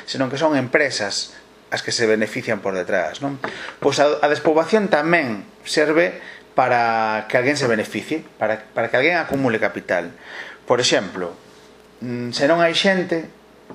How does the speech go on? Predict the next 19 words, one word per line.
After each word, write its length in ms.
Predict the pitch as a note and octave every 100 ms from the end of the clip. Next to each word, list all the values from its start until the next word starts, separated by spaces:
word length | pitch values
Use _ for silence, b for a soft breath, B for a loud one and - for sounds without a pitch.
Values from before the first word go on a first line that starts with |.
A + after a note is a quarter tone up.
| - - -
no 160 | B2 A#2+
rural, 320 | C3+ E3+ C#3+
se 80 | C3
non 160 | C3+
hai 80 | C3+
xente 320 | C3 D3+ C3+
no 160 | C3 B2
país, 560 | C3+ F3+ D#3 - - B B B B B - -
quen 480 | F3+ F#3+ F#3 E3+ D#3
vai 160 | D#3
a 80 | D3+
defender 320 | C#3 C#3 C#3+
o 80 | C#3
territorio? 560 | C#3+ C#3+ F#3 F#3 E3+ C3+
Pois, 80 |
por 160 | B2 B2
exemplo, 480 | B2 D#3 C#3 C#3 B2+
de 400 | B2 A#2+ A#2+ B B B
megaminería, 880 | - B2 A#2 A#2 A#2 D#3 D#3+ D3 -